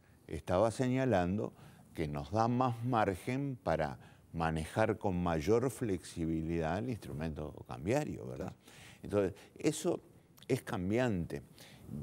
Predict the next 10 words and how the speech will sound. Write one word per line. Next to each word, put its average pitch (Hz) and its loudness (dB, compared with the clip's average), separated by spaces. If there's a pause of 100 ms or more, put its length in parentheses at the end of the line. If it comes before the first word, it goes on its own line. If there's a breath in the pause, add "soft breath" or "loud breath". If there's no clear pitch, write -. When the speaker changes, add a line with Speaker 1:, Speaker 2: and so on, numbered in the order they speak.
(280)
Speaker 1:
Yo 147 4
no, 160 4
no 131 4 (200)
coincido 117 4
con 95 0
el 92 0
enfoque 120 0
de 113 6
decir, 101 4
bueno, 95 2